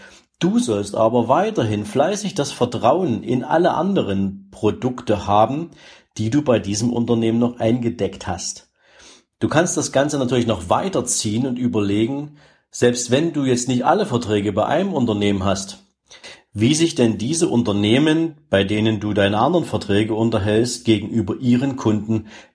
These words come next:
bei Lebens- und Rentenversicherungen verhalten. Ich glaube, dass die Versicherungsgesellschaften sich gerade überhaupt nicht darüber im Klaren sind, welche Auswirkungen auf Loyalität von Kunden diese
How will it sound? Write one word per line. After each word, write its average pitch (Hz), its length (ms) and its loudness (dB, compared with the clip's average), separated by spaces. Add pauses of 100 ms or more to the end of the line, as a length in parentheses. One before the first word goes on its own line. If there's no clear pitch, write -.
bei 98 180 2
Lebens- 120 400 0
und 120 120 0
Rentenversicherungen 98 1000 0
verhalten. 92 600 -4 (640)
Ich 107 140 -6
glaube, 147 360 4
dass 110 160 0
die 107 120 -2
Versicherungsgesellschaften 113 1300 0
sich 98 220 -4
gerade 110 420 2
überhaupt 127 880 -2
nicht 127 300 0
darüber 117 340 2
im 107 100 -2
Klaren 123 420 0
sind, 98 380 -4 (400)
welche 113 720 0
Auswirkungen 104 1300 0 (280)
auf 110 260 2
Loyalität 123 1080 2
von 107 360 -2
Kunden 151 840 -2 (100)
diese 165 520 0